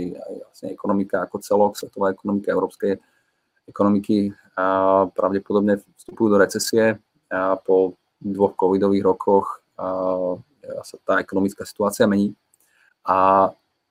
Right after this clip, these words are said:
hodne veľkých hráčov majú problémy. Videli sme to na začiatku roku s tým, ako, e, začal konflikt na Ukrajine. Hodne firiem prestrelo tie,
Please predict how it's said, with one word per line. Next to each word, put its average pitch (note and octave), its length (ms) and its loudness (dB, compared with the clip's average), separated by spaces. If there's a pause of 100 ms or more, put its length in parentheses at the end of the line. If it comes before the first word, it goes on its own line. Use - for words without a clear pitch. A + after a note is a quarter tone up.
(280)
hodne G#2+ 320 2
veľkých G#2 320 2
hráčov G#2 320 2
majú G#2+ 160 4
problémy. G2 480 0 (320)
Videli G2 240 2
sme G2 160 -2
to G2 320 4
na E2+ 80 -4
začiatku G2+ 400 -4
roku G#2+ 400 2
s - 160 -10
tým, F#2 160 -8
ako, F#2 400 2 (240)
e, E2 80 -6 (720)
začal - 240 -6
konflikt F#2+ 320 -2
na F2+ 160 -4
Ukrajine. G#2+ 560 0 (480)
Hodne G2+ 240 0
firiem G#2+ 640 2 (160)
prestrelo G#2 560 2
tie, G2+ 400 2